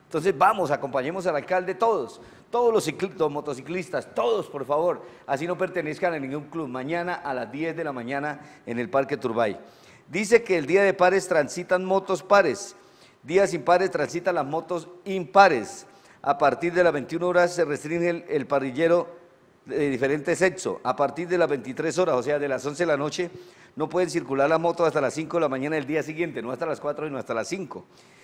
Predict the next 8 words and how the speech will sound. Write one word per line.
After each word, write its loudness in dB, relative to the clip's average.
El -4
segundo 0
viernes 2
y -6
último -2
de 0
cada 4
mes, -4